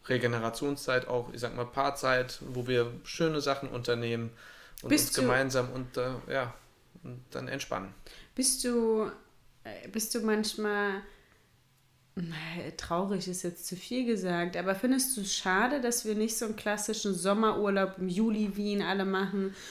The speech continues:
Speaker 2: oder so einen klassischen Winterurlaub, äh, machen können?
Speaker 1: Hm, traurig wa-, oder weiß ich nicht. Ähm,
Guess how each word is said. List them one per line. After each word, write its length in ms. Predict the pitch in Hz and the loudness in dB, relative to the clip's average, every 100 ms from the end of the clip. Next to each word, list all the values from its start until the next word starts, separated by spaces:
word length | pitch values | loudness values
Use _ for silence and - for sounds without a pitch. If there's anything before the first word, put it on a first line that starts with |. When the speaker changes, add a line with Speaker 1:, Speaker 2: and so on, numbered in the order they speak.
| - - | -10 4
Speaker 2:
oder 200 | 202 190 | 6 6
so 120 | 185 | 6
einen 80 | 190 | 2
klassischen 640 | - 196 190 190 - 185 | 4 4 4 0 2 4
Winterurlaub, 1000 | 214 269 262 214 202 202 202 196 202 202 - - - - - | 8 8 6 4 6 6 8 8 6 4 -6 -12 -16 -14 -2
äh, 220 | 208 202 | 2 4
machen 380 | 202 190 190 208 | 4 2 2 -2
können? 380 | - 226 311 330 - - - | 0 2 2 0 -8 -16 -8
Speaker 1:
Hm, 1040 | 123 131 139 143 147 151 151 151 151 151 131 127 - - - - - - - - - - - - - | -2 0 2 2 2 0 -2 -4 -6 -10 -14 -20 -20 -18 -16 -14 -12 -10 -10 -12 -18 -18 -18 -18 -12
traurig 640 | - - 127 151 156 160 - 120 | -10 -6 -2 -2 0 -2 -2 -6
wa-, 140 | 123 | -6
oder 260 | 123 135 135 | -4 -4 -6
weiß 480 | 123 127 139 151 139 | -6 -2 2 2 0
ich 140 | 123 | -2
nicht. 260 | 139 170 - - - - - | -2 -2 -4 -12 -12 -14 -4
Ähm, 480 | 139 143 143 147 143 | 4 6 6 4 0